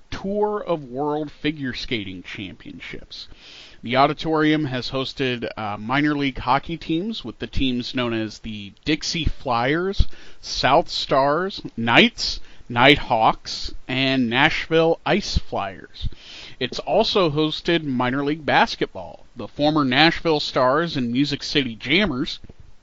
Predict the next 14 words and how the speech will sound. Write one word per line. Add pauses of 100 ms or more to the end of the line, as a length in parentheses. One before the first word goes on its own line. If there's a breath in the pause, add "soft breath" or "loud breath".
(600)
and
women's
professional
basketball, (380 soft breath)
the
Nashville
Noise
of
the
former
Women's
American
Basketball
League.